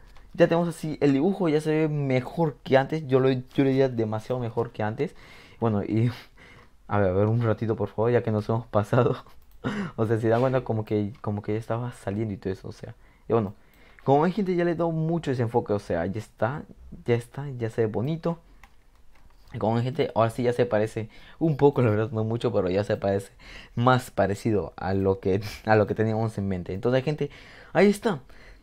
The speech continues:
¿Qué más le podemos hacer a esto? Pues, a ver, a ver, va-, vamos a ponerle un último detalle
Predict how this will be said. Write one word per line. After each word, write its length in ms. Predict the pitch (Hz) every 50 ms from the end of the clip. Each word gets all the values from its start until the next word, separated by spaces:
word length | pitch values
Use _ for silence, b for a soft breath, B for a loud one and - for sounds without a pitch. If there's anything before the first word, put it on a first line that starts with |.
| b -
¿Qué 120 | - 170
más 160 | 180 185 202 185
le 100 | 180 175
podemos 280 | - 170 170 175 170
hacer 160 | 160 175 190
a 40 | 190
esto? 180 | 175 - - 104
Pues, 340 | - - 104 92 98 - - -
a 60 | 107
ver, 140 | 107 107 87
a 80 | 90 92
ver, 180 | 82 73 - - -
va-, 260 | - 120 139 156 147 -
vamos 260 | - 143 151 170 190
a 60 | 185
ponerle 320 | - - 160 160 160 139 - -
un 180 | 113 143 151
último 240 | 156 147 156 151 147
detalle 480 | 127 117 110 127 135 135 127 127 127 120